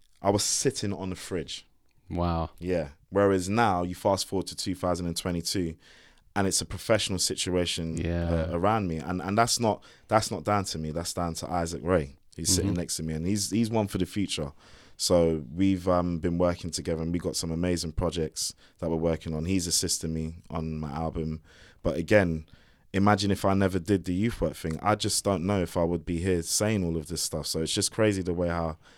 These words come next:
Speaker 1: how things work, work, how it works out. But I just knew making that decision, working with children, it's not that I wanted anything back from it,
Speaker 2: Mm.
Speaker 1: but, um, yeah, I just knew it would be something that would be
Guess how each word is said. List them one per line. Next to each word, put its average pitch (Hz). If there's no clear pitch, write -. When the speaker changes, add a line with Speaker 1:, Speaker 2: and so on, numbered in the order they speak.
Speaker 1:
how 87
things 87
work, 87
work, 87
how 90
it 80
works 87
out. 82
But 85
I 101
just 95
knew 98
making 95
that 85
decision, 82
working 85
with 78
children, 80
it's -
not 147
that 123
I -
wanted 107
anything 110
back -
from 110
it, 127
Speaker 2:
Mm. 95
Speaker 1:
but, 95
um, 90
yeah, 90
I 80
just 92
knew 98
it -
would 82
be 82
something 80
that 80
would 78
be 80